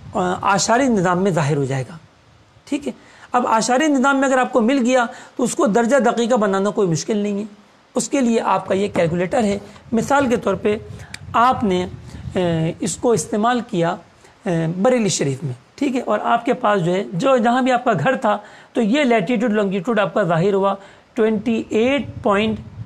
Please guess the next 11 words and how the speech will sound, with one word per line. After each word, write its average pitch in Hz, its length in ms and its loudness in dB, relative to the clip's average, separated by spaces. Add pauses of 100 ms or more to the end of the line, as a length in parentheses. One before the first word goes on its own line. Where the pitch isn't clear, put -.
(1500)
थ्री 285 460 0 (220)
सिक्स - 600 -4 (1120)
फ़ोर 247 500 2 (360)
टू 233 220 2 (800)
और 202 220 2
लॉन्गिट्यूड 220 600 0
जाहिर 208 260 2
हुआ 214 280 2 (320)
सेवेंटी 208 640 -2
नाइन 226 500 0 (200)
पॉइंट 220 340 2